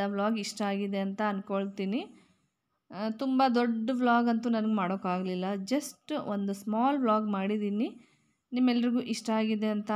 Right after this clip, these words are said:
ಅನ್ಕೊಳ್ತಾ ಇವತ್ತಿನ ವ್ಲಾಗ್ನ ನಾನು ಎಂಡ್ ಮಾಡಬೇಕು ಅಂತ ಅಂದ್ಕೊಂಡಿದ್ದೀನಿ. ಜೊತೆಗೆ ಸ್ವಲ್ಪ ಲೇಟ್ ಆಯಿತು ನಾನು ವರಮಹಾಲಕ್ಷ್ಮಿ ಹಬ್ಬದ ವ್ಲಾಗ್ನ ಅಪ್ಲೋಡ್ ಮಾಡೋಕ್ಕೆ.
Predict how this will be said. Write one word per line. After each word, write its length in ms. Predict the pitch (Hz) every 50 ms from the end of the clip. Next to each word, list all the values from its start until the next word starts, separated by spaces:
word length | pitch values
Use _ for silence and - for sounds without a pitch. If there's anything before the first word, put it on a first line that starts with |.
| 202
ಅನ್ಕೊಳ್ತಾ 720 | - 202 202 196 - 233 233 233 233 226 233 - 214 226 240
ಇವತ್ತಿನ 540 | - 214 202 196 202 196 202 - 214 214 208 208
ವ್ಲಾಗ್ನ 440 | 202 202 196 196 196 196 196 196 202 202
ನಾನು 560 | 202 202 190 190 190 202 247 349 480 - - _ _ _ _ _ _ _ _ _ -
ಎಂಡ್ 220 | 208 202 214 220
ಮಾಡಬೇಕು 460 | 214 214 208 202 202 208 208 208 - 214
ಅಂತ 220 | 208 208 196 208
ಅಂದ್ಕೊಂಡಿದ್ದೀನಿ. 880 | 208 202 202 196 196 - 233 247 247 240 233 208 220 233 247 285 320 311
ಜೊತೆಗೆ 540 | 254 254 247 233 240 262 254 247 254 254
ಸ್ವಲ್ಪ 360 | 254 262 269 247 254 247 247 254 247
ಲೇಟ್ 360 | 247 233 233 262 294 254 277
ಆಯಿತು 420 | 269 240 220 220 - 359 359 370
ನಾನು 600 | 339 285 247 220 214 214 208 208 208 208 208 208
ವರಮಹಾಲಕ್ಷ್ಮಿ 580 | 202 196 202 202 196 202 202 202 202 - 220 208
ಹಬ್ಬದ 340 | 208 196 190 202 202 196 202
ವ್ಲಾಗ್ನ 480 | 196 196 190 190 190 190 190 190 196 196 196 196 226 - - _ _ _ _ _ -
ಅಪ್ಲೋಡ್ 360 | - 190 - - 220 247 262 247
ಮಾಡೋಕ್ಕೆ. 720 | 247 233 233 226 220 233 254 285 330 - - - -